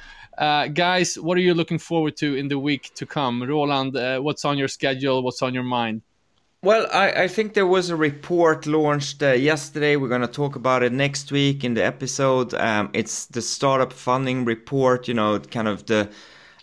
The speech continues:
Speaker 2: untapped potential of the Nordic ecosystem of venture capital. And, you know, it's, it's quite interesting to observe the, how few kind of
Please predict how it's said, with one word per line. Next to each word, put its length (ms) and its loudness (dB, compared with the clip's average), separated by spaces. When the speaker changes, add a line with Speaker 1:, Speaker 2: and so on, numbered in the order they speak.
Speaker 2:
untapped 720 0
potential 680 0
of 120 0
the 180 2
Nordic 440 0
ecosystem 840 -4
of 60 -4
venture 340 -2
capital. 720 -2
And, 160 2
you 80 0
know, 120 2
it's, 240 -2
it's 160 -6
quite 300 -2
interesting 500 -6
to 120 -8
observe 640 2
the, 260 2
how 440 4
few 920 0
kind 160 0
of 100 -2